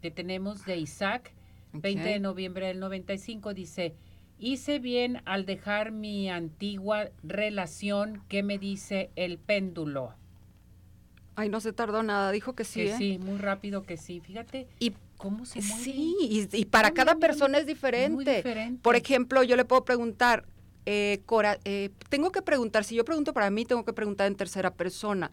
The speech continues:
Speaker 1: Ujú.
Speaker 2: Este, "Corazón, ¿está vestida de rojo?".
Speaker 1: No.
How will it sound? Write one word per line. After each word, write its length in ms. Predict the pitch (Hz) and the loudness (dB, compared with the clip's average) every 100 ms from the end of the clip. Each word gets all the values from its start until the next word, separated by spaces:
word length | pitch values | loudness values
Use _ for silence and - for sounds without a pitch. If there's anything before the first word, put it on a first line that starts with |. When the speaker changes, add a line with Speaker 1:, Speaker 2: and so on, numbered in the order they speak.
| - | -10
Speaker 1:
Ujú. 340 | 175 160 165 156 - | -12 -12 -12 -12 0
Speaker 2:
Este, 440 | 220 220 - 208 | 4 4 2 -6
"Corazón, 680 | - 226 208 202 269 240 220 | 0 2 2 2 2 2 2
¿está 220 | - - 196 | -4 -2 0
vestida 420 | 233 - 247 220 | -2 0 2 4
de 80 | 202 | 4
rojo?". 420 | 185 202 254 311 - - - - - - - - - - - - - - - - - - - - - - | 2 2 2 0 -4 -20 -20 -20 -20 -20 -20 -20 -20 -20 -20 -20 -20 -20 -20 -20 -20 -20 -20 -20 -20 -18
Speaker 1:
No. 240 | 135 127 | -12 -12